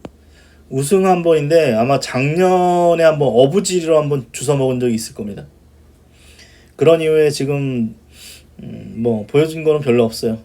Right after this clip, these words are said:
끝걸음만 살짝 살짝 보여주는 정도? 끝걸음만 살짝, 살짝 보여주는 정도인데 어쨌거나 육 세이기 때문에 경주 경험은 가장 많습니다. 천육백도 계속 뛰어왔던 그런 마필이고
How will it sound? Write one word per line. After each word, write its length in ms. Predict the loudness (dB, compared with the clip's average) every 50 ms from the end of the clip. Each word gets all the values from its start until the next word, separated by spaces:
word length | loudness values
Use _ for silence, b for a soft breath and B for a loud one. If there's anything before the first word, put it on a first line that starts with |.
| _ -20 -16 -14
끝걸음만 500 | -14 0 4 4 4 6 4 2 -2 -2
살짝 320 | -2 -4 -6 -4 -6 -4
살짝 300 | -4 -4 -4 -2 -4 -2
보여주는 460 | 2 4 4 6 4 4 0 -2 -2 0
정도? 440 | 0 -2 0 2 2 2 0 -2 -8 -20 _ _ _ _ b b b b b b b b b b
끝걸음만 480 | -20 -12 -2 2 2 2 2 0 -4 -6
살짝, 340 | -6 -8 -10 -8 -8 -8 -6 -8 -8 -8 -6
살짝 340 | -6 -6 -4 -4 -4 -6 -4
보여주는 420 | -2 0 0 0 0 -2 -2 -2
정도인데 720 | -2 -2 -2 -2 -2 -2 -2 0 0 0 0 -2 -6 -8 B B B B B B B B B
어쨌거나 1120 | B 2 4 6 6 6 6 4 4 6 6 6 8 8 6 6 2 0 -6 -12 -16 -18 -20 -20 _ _ _ _ _ _ _ _ _ _ _ -10
육 160 | -8 -6 -2
세이기 280 | 0 2 2 2 2 2
때문에 520 | 2 2 2 2 2 2 2 0 0 0
경주 380 | 0 0 0 0 2 2 2 4
경험은 500 | 4 2 4 2 2 0 0 -2 -6 -6
가장 280 | -6 -6 -4 -2 0
많습니다. 380 | 0 0 -2 -2 -6 -8 -8 -8
천육백도 1000 | -6 -6 -6 -6 -6 -6 -8 -8 -6 -2 0 0 2 2 2 2 0 -2 -4 -8 _ _ _ _ _ _ _ _ _ _ _ _ _ _ _ _ _ _ _ _ -8
계속 300 | -4 -4 -4 -4 -6 -6
뛰어왔던 680 | -4 -2 0 0 0 0 0 -2 -2 -2 -6 -6 -4
그런 200 | -4 -4 -4 -4
마필이고 680 | -4 -6 -6 -6 -8 -10 -8 -8 -8 -8 -8 -10 -12